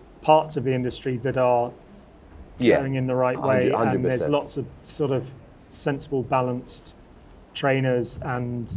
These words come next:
Speaker 1: gyms and modalities of training that put the focus on the individual and their goals and kind of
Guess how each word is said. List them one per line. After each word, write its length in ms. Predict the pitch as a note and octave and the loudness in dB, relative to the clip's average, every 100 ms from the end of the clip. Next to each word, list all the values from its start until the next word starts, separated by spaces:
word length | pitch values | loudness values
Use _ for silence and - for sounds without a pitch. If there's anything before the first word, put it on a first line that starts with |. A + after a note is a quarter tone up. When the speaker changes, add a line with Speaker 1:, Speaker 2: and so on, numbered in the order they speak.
| - | -8
Speaker 1:
gyms 600 | - C#3 B2+ B2+ B2 - - B2+ | 0 0 0 -2 -4 -6 -8 -8
and 360 | A#2 A#2 A#2 - G2 - - - - E3 | -6 -8 -8 -10 -12 -12 -14 -16 -12 -6
modalities 600 | C3 C3 B2+ A#2 B2+ A#2 | -2 0 0 -2 -6 -6
of 80 | A2 | -4
training 340 | C3+ B2 A#2+ | -2 0 -2
that 140 | A#2+ - | -6 -6
put 140 | C#3+ | -6
the 60 | C#3+ | -6
focus 420 | B2 C3+ B2+ B2 | -2 -2 0 -6
on 140 | C3 B2+ | -4 -4
the 80 | |
individual 460 | B2+ B2 A#2+ B2+ B2 | -2 -2 -4 -4 -4
and 100 | B2 | -4
their 140 | B2 A#2+ | -4 -4
goals 540 | C3+ B2+ B2 A#2 - - - - - - - - - - - - | 0 0 0 -4 -8 -18 -20 -20 -20 -20 -20 -20 -20 -20 -20 -6
and 160 | D#3+ C3 | -4 0
kind 200 | C3 B2+ | 0 0
of 160 | A#2+ | -2